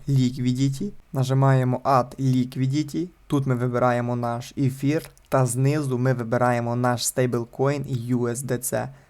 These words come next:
Далі тут ми вписуємо суму. Можемо вибрати максимум, а можемо не максимум. Я рекомендую шістнадцять центів плюс-мінус, не жлобитися та стейкати їх. Нажимаємо Supply,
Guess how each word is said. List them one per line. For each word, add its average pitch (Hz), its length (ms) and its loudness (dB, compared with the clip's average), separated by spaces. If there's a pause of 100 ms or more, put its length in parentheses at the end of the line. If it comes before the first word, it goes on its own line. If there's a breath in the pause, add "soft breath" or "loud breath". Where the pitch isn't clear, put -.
(160 loud breath)
Далі 135 320 4
тут 135 460 0
ми 135 140 4
вписуємо 127 580 -2
суму. 120 460 -4
Можемо 127 340 0
вибрати 127 420 -2
максимум, 151 680 -2
а 151 120 -6
можемо 135 420 0
не 127 120 2
максимум. 120 500 -4
Я 135 120 4
рекомендую 123 580 -2
шістнадцять 123 640 -4
центів 156 380 -2
плюс-мінус, 131 640 -2 (240 soft breath)
не 139 200 4
жлобитися 135 600 0
та - 140 -6
стейкати 123 480 -4
їх. 117 360 -6 (420 soft breath)
Нажимаємо 120 600 0
Supply, 131 640 -2